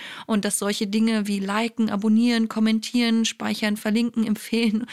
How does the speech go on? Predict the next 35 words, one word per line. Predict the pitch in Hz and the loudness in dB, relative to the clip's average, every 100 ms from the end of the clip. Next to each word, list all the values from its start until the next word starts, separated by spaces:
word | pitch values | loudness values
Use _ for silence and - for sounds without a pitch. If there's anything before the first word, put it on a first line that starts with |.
| - - | -10 -12
oder | - 208 202 | -2 0 2
was | 220 208 | 0 -2
auch | - 202 | -4 -4
immer | - 233 233 240 - - _ - | 0 2 2 -2 -6 -20 _ -4
gar | 226 233 | 0 2
nicht | 254 - | 0 0
so | 196 | -2
wichtig | 247 - 330 - | -2 -2 -6 -4
für | 196 | -6
diese | 196 196 | -4 -2
Menschen | 190 180 180 - 185 | 0 -2 -4 -4 -2
sind. | 196 220 | 0 0
Schließlich | 240 220 214 214 - | 0 -2 -2 -4 -2
haben | 254 | 0
die | 254 | 0
ja | 233 | 0
schon | 220 233 | -2 0
so | 226 | 2
und | 254 254 | 0 0
so | - | -2
viel | 233 | -4
Follower | 220 247 254 240 233 226 | -2 -2 0 2 2 0
und | 214 - | 0 -2
ein | 208 | -2
Like | 208 214 214 | -2 0 0
mehr | 226 233 | 2 2
oder | 220 208 | 0 -2
weniger | 208 240 233 220 214 | 0 0 0 0 -2
ist | 220 | -4
jetzt | 220 - | -6 -2
auch | 233 | 2
nicht | 240 - | 2 2
so | 226 | -2
wichtig | 220 220 - 226 214 | -2 -2 -2 -4 -2
und | 196 | -2